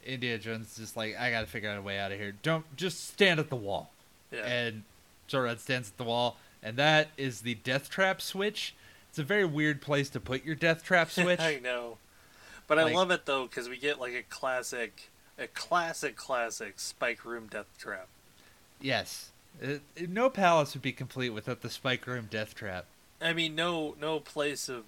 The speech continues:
Speaker 2: uh, you know, living is, uh, complete without one. I know in my
Speaker 1: I
Speaker 2: last home, I had my own, uh, Spike, uh, Spike death pit trap.
Speaker 1: Y-, yeah, I had to make do in, uh, out of a closet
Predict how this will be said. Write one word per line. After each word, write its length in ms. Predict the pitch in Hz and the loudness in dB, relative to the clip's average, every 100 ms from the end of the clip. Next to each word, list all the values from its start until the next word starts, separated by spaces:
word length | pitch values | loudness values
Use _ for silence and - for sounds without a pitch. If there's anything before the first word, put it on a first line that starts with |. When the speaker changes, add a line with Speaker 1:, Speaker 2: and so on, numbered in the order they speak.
| 117 | -8
Speaker 2:
uh, 380 | 113 107 113 104 104 98 - 151 170 | -6 -4 -6 -8 -12 -20 -20 -20 -16
you 80 | 113 | -12
know, 260 | 104 101 104 - - 143 | -10 -10 -14 -20 -16 -2
living 380 | 139 170 151 | 0 0 -2
is, 280 | 107 98 - - 131 | -4 -10 -14 -16 -10
uh, 140 | 110 101 113 | -10 -10 -14
complete 340 | 104 113 107 | -12 -10 -10
without 300 | 101 110 107 | -6 -6 -6
one. 280 | 110 110 101 - - 123 | -6 -8 -10 -20 -10 -2
I 140 | 147 | 0
know 220 | 143 120 | 0 -2
in 80 | 110 | -2
my 140 | 117 170 | -2 2
Speaker 1:
I 200 | 175 104 | 4 2
Speaker 2:
last 180 | 101 - | -2 -4
home, 300 | 120 113 117 | -2 0 0
I 200 | 135 151 | 0 2
had 260 | 120 104 | 0 0
my 200 | 113 117 | -2 -4
own, 360 | 117 123 131 104 - 120 | -4 -6 -8 -12 -16 -12
uh, 200 | 101 95 | -12 -10
Spike, 420 | - - 101 98 - - | -12 -10 -10 -10 -16 -12
uh, 200 | 101 98 95 | -12 -12 -16
Spike 400 | - - 107 101 | -20 -10 -10 -8
death 160 | - 101 - | -10 -12 -12
pit 160 | 104 92 | -14 -14
trap. 260 | - 101 98 - - | -12 -10 -12 -16 -18
Speaker 1:
Y-, 120 | 165 - - - - | -18 -18 -20 -18 -2
yeah, 320 | 165 170 170 | 4 8 8
I 80 | 185 | 6
had 180 | 226 180 | 4 2
to 80 | |
make 260 | 143 135 - | 2 0 2
do 500 | 127 127 120 113 107 | 2 4 4 0 -4
in, 180 | 101 107 113 | -6 -8 -4
uh, 40 | |
out 260 | 110 107 107 | -2 0 -2
of 80 | 98 | -4
a 80 | 95 | -8
closet 760 | - - 120 123 101 82 | -8 -4 -2 -2 -4 -10